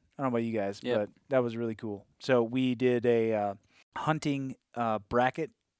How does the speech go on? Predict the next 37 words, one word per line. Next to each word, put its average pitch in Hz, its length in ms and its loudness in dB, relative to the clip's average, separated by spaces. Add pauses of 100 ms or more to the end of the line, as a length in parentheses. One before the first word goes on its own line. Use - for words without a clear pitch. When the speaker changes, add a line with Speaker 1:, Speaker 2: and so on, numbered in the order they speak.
(300)
Speaker 1:
We 135 120 -2
broke 127 320 4
down 127 420 2 (420)
what 139 220 6
would 120 220 -4
win 139 320 -2 (360)
in 123 140 -4
a 110 80 -4
sixteen 139 760 -8
team, 139 500 -8 (380)
uh, 104 360 -6 (340)
team 127 400 -8
in 135 140 -14
quotation, 120 500 -4 (420)
uh, 110 300 4 (140)
bracket. 127 360 2 (560)
We 113 380 -6 (140)
elk 143 180 8
hunting, 151 380 -2 (100)
shed 135 300 0
hunting, 127 380 -6 (340)
spring 160 400 -6
bear, 107 200 2
coyote, 113 680 -2 (160)
duck 135 240 2
hunting, 104 260 -8
turkey 127 380 -6
hunting, 107 340 -10
mushroom 127 360 -4
picking, 107 280 -12
Speaker 2:
There's 131 180 -6
a 120 40 4
lot 135 100 4
Speaker 1:
whitetail - 200 -2
Speaker 2:
on 110 40 -4
Speaker 1:
rut, 107 140 -2
Speaker 2:
there. 98 160 -12